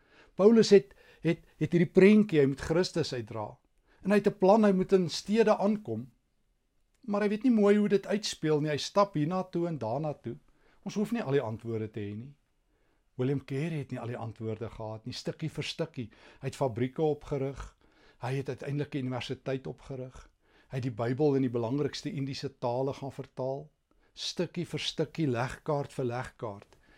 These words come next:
het hy hierdie pyn, hierdie las gaan uitrol.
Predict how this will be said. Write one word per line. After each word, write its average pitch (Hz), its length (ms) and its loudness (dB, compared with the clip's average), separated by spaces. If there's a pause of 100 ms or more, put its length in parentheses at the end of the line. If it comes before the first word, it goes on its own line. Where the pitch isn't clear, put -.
(180)
het 113 100 -12
hy 131 120 -6
hierdie 127 180 -6 (100)
pyn, 147 380 -4
hierdie 117 220 -6
las 120 340 -6 (720)
gaan 117 180 -6
uitrol. 104 380 -14